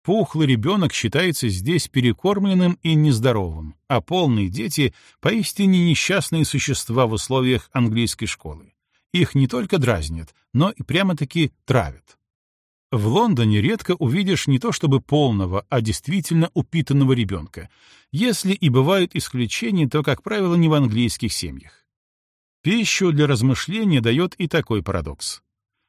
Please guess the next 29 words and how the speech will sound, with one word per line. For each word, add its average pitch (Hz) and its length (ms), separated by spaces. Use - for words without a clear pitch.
Англичане — 143 760
большие 147 420
сластены, 78 720
причем 175 440
бросается 143 560
в 107 60
глаза, 113 420
что - 180
реклама 135 400
шоколада 113 600
или 117 260
конфет 117 560
адресована 147 720
в 143 80
этой 185 160
стране 139 380
не 147 220
детям, 120 600
а 120 220
именно 117 380
взрослым. 156 480
Чтобы 147 380
подобные 147 520
пристрастия 135 720
не 127 140
повлияло 117 560
на 110 140
стройность 127 520
фигуры, 107 500